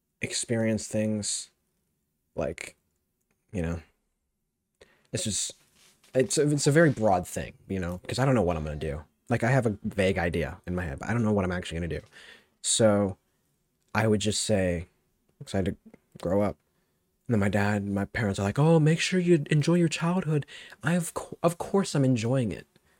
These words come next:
I, I'm not, like, I, like, I just, uh, yeah, Ryan, I'm sorry, but I'm just, like, I'm not, I'm not dealing with it right now. I'm not. Okay, do I really need to go to Opera G X right now to do this?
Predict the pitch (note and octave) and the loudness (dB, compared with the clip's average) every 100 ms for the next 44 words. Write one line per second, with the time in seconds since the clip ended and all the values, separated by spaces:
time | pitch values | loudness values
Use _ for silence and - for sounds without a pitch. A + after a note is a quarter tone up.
0 | _ _ - D3+ D3 C3+ E3 E3 D#3 D#3+ | _ _ 0 0 0 2 4 6 4 2
1 | C3+ B2+ B2 - _ _ _ - B2+ - | 0 0 -2 -6 _ _ _ -2 -2 0
2 | B2 - C3 C3+ - - F2 D#2 E2+ - | -4 0 -2 -2 -8 -12 -14 -16 -14 -16
3 | _ _ _ _ _ _ _ _ _ _ | _ _ _ _ _ _ _ _ _ _
4 | _ _ _ _ _ _ A2+ F#2 D#2+ - | _ _ _ _ _ _ -4 -2 -2 -6
5 | B2 C3+ C#3+ C#3+ B2+ C#3 A2 G2 G2 G#2+ | 2 6 8 6 4 2 2 4 2 2
6 | A#2+ B2 B2 - - G#2+ G#2 A2 A2 G#2 | 2 2 -2 -12 -4 -2 0 2 2 0
7 | - - _ _ - G#2 G2 F#2+ F2+ F2 | -2 -18 _ _ -4 -4 -2 -4 -4 -6
8 | - - F#3+ F#3+ F#2+ B1 B2 B2+ _ _ | -8 -10 -12 -8 -8 -8 -10 -12 _ _
9 | _ _ _ _ _ _ _ _ _ _ | _ _ _ _ _ _ _ _ _ _
10 | - - G2 D#2+ F2 D#2 - - - - | -12 -6 -6 -6 -8 -12 -16 -20 -20 -14
11 | - G2 F#2 B2+ D3 C#3+ C#3 C3 A#2+ A#2 | -8 -6 -2 0 2 4 2 2 0 0
12 | - A2+ _ _ - - G#2 - G2+ F#2+ | -2 -12 _ _ -10 -2 -2 0 -2 -2
13 | F2 E2+ - B1 D2+ D#2 - - - - | -4 -4 -8 -10 -10 -12 -12 -14 -16 -18